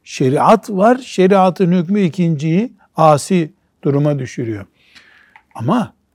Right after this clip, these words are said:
şuna kıyas edemeyiz. Bak Salih Hoca, çok önemli bir mesele bu.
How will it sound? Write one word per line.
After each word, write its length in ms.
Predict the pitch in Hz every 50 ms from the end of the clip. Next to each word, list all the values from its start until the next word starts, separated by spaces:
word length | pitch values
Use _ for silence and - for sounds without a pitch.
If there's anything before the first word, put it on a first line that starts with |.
| _ _ _ _ _ _ _
şuna 320 | - - - - 147 175
kıyas 420 | 175 - 151 139 147 151 143 - 170
edemeyiz. 360 | 135 165 185 190 170 135 135
Bak 120 | 131 117
Salih 380 | - - - 147 123 127 127 123
Hoca, 220 | 123 123 120 117
çok 240 | 107 - 156 135 151
önemli 280 | 147 143 143 143 143 147
bir 60 | 139
mesele 420 | 135 123 113 - 139 120 113 104
bu. 140 | 123 -